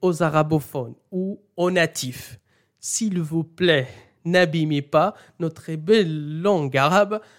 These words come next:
avec cette insertion fréquente et systématique des termes anglais ou français. Parce que, tout simplement,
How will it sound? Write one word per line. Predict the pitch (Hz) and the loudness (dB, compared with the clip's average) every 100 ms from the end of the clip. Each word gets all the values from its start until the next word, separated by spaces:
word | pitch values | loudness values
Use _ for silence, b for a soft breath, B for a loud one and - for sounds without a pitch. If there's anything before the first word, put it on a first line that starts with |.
| b | b
avec | 160 165 165 | -4 -2 -4
cette | - 160 147 | -6 -10 -4
insertion | 277 277 - 233 - - 214 285 b b b | -2 -2 -2 -4 -4 -6 -6 -8 b b b
fréquente | - - 330 311 302 240 165 - 139 | -20 -6 -6 2 4 4 0 -6 -14
et | |
systématique | 131 139 - 185 233 247 311 - - | -10 -12 -4 0 0 0 -4 -4 -14
des | 160 165 | -6 -4
termes | 190 175 139 123 _ | 0 0 -2 -10 _
anglais | 196 196 190 202 233 - - | -2 0 0 0 -2 -8 -6
ou | 196 | -4
français. | - 165 - 120 - _ | 0 -2 -2 -8 -8 _
Parce | - 123 143 | -10 -8 -10
que, | - 392 | -2 -2
tout | 370 180 | -2 -4
simplement, | 170 156 170 202 381 | -4 -2 -2 0 0